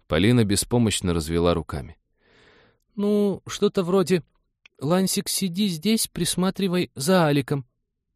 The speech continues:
И потом ещё звонила несколько раз, спрашивала, как они.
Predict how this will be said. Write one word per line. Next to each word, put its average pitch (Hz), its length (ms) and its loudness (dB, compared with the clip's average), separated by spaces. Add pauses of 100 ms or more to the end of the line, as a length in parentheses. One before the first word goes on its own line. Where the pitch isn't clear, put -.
(120)
И 139 120 -4
потом 208 340 2
ещё 190 300 0
звонила 175 400 2
несколько 156 480 0
раз, 139 140 2
спрашивала, 175 500 0
как 151 280 2
они. 107 220 0